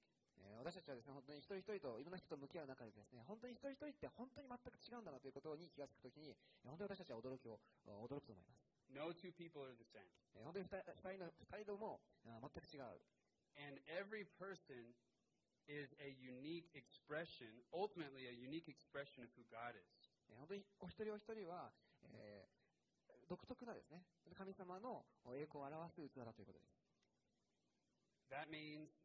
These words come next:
Speaker 2: that there's something that you can tell me, that you, that your life can show me and reflect about God that nobody else in the world could.
Speaker 1: それをたとえ、えー、お一人お一人はですね、私が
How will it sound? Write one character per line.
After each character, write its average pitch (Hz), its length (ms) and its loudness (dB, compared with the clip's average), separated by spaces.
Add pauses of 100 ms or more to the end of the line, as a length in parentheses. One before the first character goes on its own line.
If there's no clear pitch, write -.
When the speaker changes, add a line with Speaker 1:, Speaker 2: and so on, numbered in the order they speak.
Speaker 2:
that 135 240 4 (240)
there's 139 240 0
something 170 480 2
that 131 240 2 (240)
you 185 240 -2
can 180 160 0 (160)
tell 147 160 -2
me, 117 240 -8 (360)
that 135 120 0
you, 208 160 0 (160)
that 156 120 2
your 190 200 6
life 170 360 6
can 185 120 0 (160)
show 165 160 6
me 127 320 0 (160)
and 127 80 -4
reflect 160 400 0
about 127 280 0
God 131 360 2
that 113 160 -6
nobody 131 320 -2
else 127 240 -6
in 120 40 -12
the 110 120 -12
world 123 240 -8
could. 95 120 -20 (400)
Speaker 1:
そ 156 80 -2
れ 165 40 4
を 175 40 2
た 170 80 2
と 160 80 -2
え、 151 80 2 (160)
え 135 160 -4
ー、 - 240 -20
お 156 80 -6
一 147 160 -4
人 170 80 4
お - 0 -
一 170 80 -6
人 175 160 2
は - 20 2
で 95 60 -8
す 127 160 -10
ね、 110 160 -8 (160)
私 196 320 -2
が 208 80 4